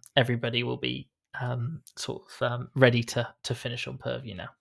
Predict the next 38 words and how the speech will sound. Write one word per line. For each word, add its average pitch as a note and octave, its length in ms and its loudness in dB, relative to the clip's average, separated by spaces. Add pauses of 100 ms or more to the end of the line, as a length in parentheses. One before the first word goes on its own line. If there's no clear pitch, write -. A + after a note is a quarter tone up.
(840)
Um, C3 200 6
but D3+ 120 4
if E3 120 0
you've F#3+ 140 2
enjoyed D#3+ 300 4
this C3 160 2
episode, B2 580 2
um, B2 320 4
please C3+ 400 4
do B2+ 480 2
consider B2 320 -2
subscribing A#2 640 -2
if A#2 160 -4
you'd B2 140 0
like A2+ 160 2
to B2+ 100 -4
listen B2 220 -2
to B2 120 -2
more A#2+ 320 0
of A#2+ 60 -6
this B2 180 0
sort A2+ 220 -4
of - 60 -14
content A#2+ 340 -6
in A2 60 -10
the A2+ 80 -8
future. A#2+ 440 -4 (540)
We C3 120 4
have A#2+ 120 4
many, C3 300 4 (100)
uh, A#2+ 220 2
many B2+ 200 0
topics - 360 -8
that - 100 -14
we'd A#2+ 160 -6
like A#2 200 -2
to - 80 -8
cover, A#2+ 420 -2